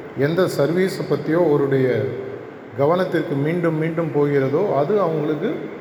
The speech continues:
ஞாபகம் இருக்கும். So, நாளைக்கு யாராவது வந்து ஹார்ட்ஃபுல்னஸ் தெரியுமான்னா, தெரியும்னு சொல்லணும். அவங்க பிராக்டிஸ் பண்றாங்க, பிராக்டிஸ் பண்ணல.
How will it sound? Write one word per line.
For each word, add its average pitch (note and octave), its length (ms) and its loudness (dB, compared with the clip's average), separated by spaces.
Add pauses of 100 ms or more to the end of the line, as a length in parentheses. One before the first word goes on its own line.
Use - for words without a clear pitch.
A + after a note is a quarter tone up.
(880)
ஞாபகம் D3+ 260 4
இருக்கும். - 340 -2 (1300)
So, - 160 0
நாளைக்கு D#3 320 4
யாராவது E3+ 220 4
வந்து D#3 460 2 (840)
ஹார்ட்ஃபுல்னஸ் E3 580 2
தெரியுமான்னா, D#3 460 2 (120)
தெரியும்னு F#3+ 440 0
சொல்லணும். A2+ 580 -6 (880)
அவங்க C3+ 300 0
பிராக்டிஸ் D#3 360 0
பண்றாங்க, C#3+ 460 0 (260)
பிராக்டிஸ் C#3 400 -2
பண்ணல. B2+ 300 -4